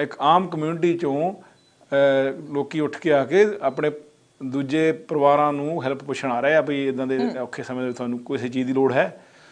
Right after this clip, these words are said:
Speaker 1: ਸੋ ਰੋਂਦੇ ਸੀਗੇ ਜੀ ਸਾਰੇ ਉਹ। ਤੇ ਪਲੱਸ ਉਦੋਂ ਬਾਅਦ ਜਿਹੜਾ ਇੱਕ, ਅਹ, ਮਾਣ ਸਤਿਕਾਰ ਹੁਣ ਸਿੱਖ ਕਮਿਊਨਿਟੀ ਦਾ ਸਾਰੇ, ਵੈਸੇ ਤਾਂ ਵਰਲਡ ਵਾਈਡ ਹੈਗਾ ਆ, ਤੇ ਪਰ ਜਿਹੜਾ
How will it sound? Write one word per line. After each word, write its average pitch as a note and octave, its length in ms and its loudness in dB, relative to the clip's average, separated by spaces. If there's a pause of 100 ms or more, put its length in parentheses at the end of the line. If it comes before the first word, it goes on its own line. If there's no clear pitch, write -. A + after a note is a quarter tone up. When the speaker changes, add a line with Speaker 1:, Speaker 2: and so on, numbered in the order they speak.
(100)
Speaker 1:
ਸੋ D3+ 380 0 (1000)
ਰੋਂਦੇ E3+ 280 6
ਸੀਗੇ F#3+ 160 6
ਜੀ G3+ 60 2
ਸਾਰੇ F3+ 240 6
ਉਹ। F3 240 -2 (340)
ਤੇ E3+ 80 -6
ਪਲੱਸ E3 460 6 (480)
ਉਦੋਂ F3 300 4
ਬਾਅਦ C3 400 6 (680)
ਜਿਹੜਾ F3+ 560 8
ਇੱਕ, D#3+ 220 -4 (920)
ਅਹ, E3 40 -8 (600)
ਮਾਣ C#3 340 2
ਸਤਿਕਾਰ C#3 600 2 (260)
ਹੁਣ C#3+ 100 -8
ਸਿੱਖ C#3 200 -6 (100)
ਕਮਿਊਨਿਟੀ D3 420 -2
ਦਾ C#3+ 320 4 (260)
ਸਾਰੇ, C#3+ 580 0
ਵੈਸੇ C3 200 0
ਤਾਂ D3 80 4
ਵਰਲਡ C3+ 240 4
ਵਾਈਡ D#3+ 220 8
ਹੈਗਾ C#3 220 4
ਆ, G#2+ 160 -2 (540)
ਤੇ C3+ 340 2
ਪਰ C3+ 360 2
ਜਿਹੜਾ D#3 320 4